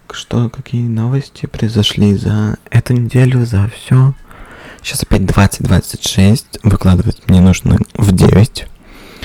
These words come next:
Я так сказал всем. Я не знаю, успеет выложиться или no. I hope то, что успеется. Короче, самое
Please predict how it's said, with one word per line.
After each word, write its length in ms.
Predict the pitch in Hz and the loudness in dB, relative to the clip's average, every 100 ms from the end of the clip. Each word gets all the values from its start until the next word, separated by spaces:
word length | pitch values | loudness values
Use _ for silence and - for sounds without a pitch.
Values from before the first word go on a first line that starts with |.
| - - - - - - - | -18 -20 -20 -20 -20 -16 -2
Я 200 | 110 104 | 0 2
так 160 | 110 | 0
сказал 360 | - 104 107 104 | 0 0 0 0
всем. 460 | - - 101 123 - - _ _ - - - _ _ - | -4 -2 0 -2 -8 -20 _ _ -20 -20 -20 _ _ -4
Я 240 | - 160 | 0 4
не 100 | 170 | 6
знаю, 360 | 160 147 131 113 - | 6 6 6 6 4
успеет 580 | 113 113 - 175 180 - | 4 4 2 2 4 4
выложиться 600 | 143 135 127 - - - - | 4 4 2 -2 -6 -6 0
или 260 | 135 117 | 2 4
no. 560 | 101 98 95 - 101 113 - - - - - - | 4 4 2 0 -4 -8 -10 -20 -20 -20 -20 -6
I 220 | - 151 | 4 4
hope 440 | 135 - 117 110 - | 4 4 4 4 2
то, 200 | - 104 | 2 0
что 220 | - - | 0 -2
успеется. 840 | - 101 - - - - - - - - - - - - - - - - - - - - - - _ _ | 0 -2 2 4 2 -2 -4 -4 -6 -20 -20 -20 -20 -20 -20 -20 -20 -18 -14 -14 -14 -18 -20 -20 _ _
Короче, 800 | - 98 107 120 113 90 - - - - - _ - _ - _ - | 0 4 6 6 4 2 0 -4 -6 -10 -20 _ -20 _ -20 _ -14
самое 640 | - - 131 143 117 - | -8 2 6 6 6 2